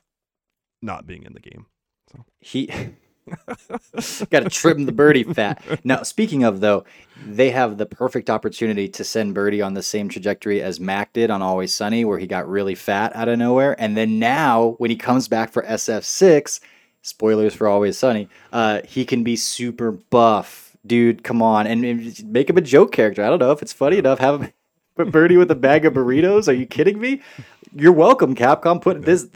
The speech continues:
Speaker 2: John's wrong, launch roster, bag of burritos, Birdie.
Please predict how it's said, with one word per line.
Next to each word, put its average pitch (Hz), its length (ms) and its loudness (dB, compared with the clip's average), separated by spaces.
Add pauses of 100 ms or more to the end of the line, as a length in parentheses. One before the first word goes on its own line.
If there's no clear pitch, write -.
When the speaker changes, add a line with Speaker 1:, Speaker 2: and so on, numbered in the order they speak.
(160)
Speaker 2:
John's 175 380 2
wrong, 117 460 4 (300)
launch 135 500 2
roster, 135 560 2 (120)
bag 151 300 2
of 160 80 0
burritos, 139 500 0
Birdie. 107 440 -2